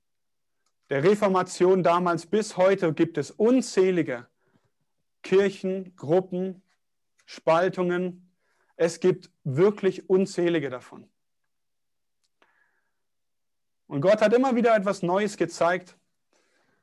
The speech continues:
aber die Gläubigen sind stehen geblieben. Und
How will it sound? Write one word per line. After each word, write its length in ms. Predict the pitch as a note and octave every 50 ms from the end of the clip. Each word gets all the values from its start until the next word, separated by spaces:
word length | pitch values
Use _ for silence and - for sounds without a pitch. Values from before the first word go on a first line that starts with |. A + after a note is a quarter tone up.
| _ _ _ _ _ _ _ _ _ _ _ _ _ _ _
aber 160 | - D3 D#3
die 120 | D#3 D#3+ C#3
Gläubigen 520 | - D3 D#3+ E3+ F3+ F3 F3 D#3+ D#3 D3
sind 180 | C3+ D3+ D3+ -
stehen 340 | - - - D3+ D#3 E3+
geblieben. 380 | E3 E3+ D3 C3 B2 A#2 A#2+ B2
Und 240 | C#3 B2+ B2+ -